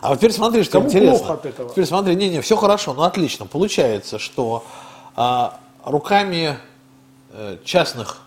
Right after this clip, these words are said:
Speaker 1: компаний, назовём, я даже слово
Speaker 2: Мгм.
Speaker 1: "военное" уберу здесь,
Speaker 2: Мгм.
Speaker 1: да, Россия какие-то вопросы в этих странах решает. И тем самым, и,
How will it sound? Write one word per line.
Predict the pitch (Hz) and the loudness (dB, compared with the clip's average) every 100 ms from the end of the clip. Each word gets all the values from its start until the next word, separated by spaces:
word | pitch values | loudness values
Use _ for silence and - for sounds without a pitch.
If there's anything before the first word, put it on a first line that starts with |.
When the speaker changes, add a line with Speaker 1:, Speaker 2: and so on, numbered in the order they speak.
| _ | _
Speaker 1:
компаний, | 196 226 220 127 110 | 0 2 2 0 -2
назовём, | 117 156 143 | -4 -2 0
я | 139 151 | 0 2
даже | 175 175 | 0 0
слово | - 180 | 0 2
Speaker 2:
Мгм. | |
Speaker 1:
"военное" | 190 240 131 117 | 2 2 -2 -6
уберу | 113 135 131 | -6 -4 -4
здесь, | 107 110 131 | -6 -8 -6
Speaker 2:
Мгм. | |
Speaker 1:
да, | 143 208 - - - | -6 -6 -10 -20 -12
Россия | - 156 - 262 | -4 -2 0 0
какие-то | 147 208 190 | 0 -2 0
вопросы | 156 139 190 190 | 0 0 -2 0
в | |
этих | 143 127 | -2 -2
странах | 104 139 139 120 | -4 -2 -2 -2
решает. | 127 - 87 67 - _ - - - | -6 -6 -8 -10 -14 _ -20 -20 -6
И | 196 220 208 - | 2 2 2 -2
тем | 180 165 | -4 0
самым, | 277 302 | 2 2
и, | 214 | 2